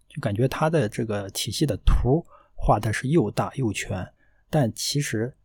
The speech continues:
它这些产品还是相对分散的。在它后台维护的过程中啊，还是要各个系统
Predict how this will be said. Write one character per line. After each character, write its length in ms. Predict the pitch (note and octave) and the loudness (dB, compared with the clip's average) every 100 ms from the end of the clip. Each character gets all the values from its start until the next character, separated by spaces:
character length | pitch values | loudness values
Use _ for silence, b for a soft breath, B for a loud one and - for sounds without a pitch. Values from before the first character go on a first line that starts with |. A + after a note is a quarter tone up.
| - | -6
它 120 | C#3 | -4
这 140 | C#3 | -2
些 160 | - C3 | -2 -2
产 300 | - - C3 | -4 -2 -2
品 260 | - - - _ | -2 -6 -20 _
还 240 | - - A#2+ | -12 -4 0
是 140 | A#2 | 0
相 200 | - B2+ | 0 0
对 140 | B2+ | 0
分 220 | F#2 C3 D3+ | -2 -2 -2
散 240 | - G2 | -2 -4
的。 180 | E2+ - - | -6 -12 -10
在 160 | B2+ C#3 | -2 -2
它 180 | C3 D3+ | 0 -2
后 220 | - D#3 | 2 0
台 180 | - B2 | 0 -2
维 140 | G#2+ | -2
护 140 | D3 D#3 | -2 -2
的 100 | A2+ | -2
过 140 | A#2+ | -4
程 160 | A2+ B2 | -2 -2
中 180 | B2+ G#2+ | -2 -2
啊， 140 | F2 b b | -6 b b
还 180 | b A#2+ | b -4
是 180 | B2+ E3+ | 0 2
要 200 | A#2 G2+ | 2 0
各 160 | - C#3 | -4 -4
个 80 | |
系 160 | A#2 - | -2 -2
统 260 | - F2+ | -4 -8